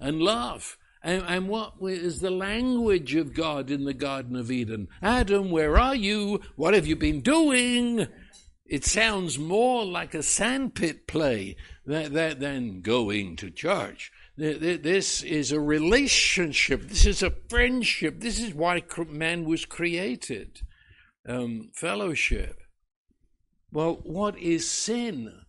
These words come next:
And this is generations before you ever come to the Ten Commandments. It's got nothing to do with the Ten Commandments. Sin was the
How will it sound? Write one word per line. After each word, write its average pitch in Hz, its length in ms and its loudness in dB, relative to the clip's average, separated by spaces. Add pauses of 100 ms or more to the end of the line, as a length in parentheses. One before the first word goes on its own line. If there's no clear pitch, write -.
(420)
And 170 220 -2
this 247 240 2
is 180 540 0 (540)
generations 202 1600 0 (580)
before 175 1000 2 (380)
you 151 280 4
ever 151 640 0
come 160 440 -2
to 160 120 0
the 143 140 -4
Ten 156 320 -4
Commandments. 160 880 -8 (260)
It's - 100 -16
got 160 140 -2
nothing 226 320 0
to 147 120 -2
do 156 40 4
with 147 120 0
the 131 80 -2
Ten 135 280 -4
Commandments. 117 840 -8 (420)
Sin 220 580 0
was 160 180 4
the 156 260 -2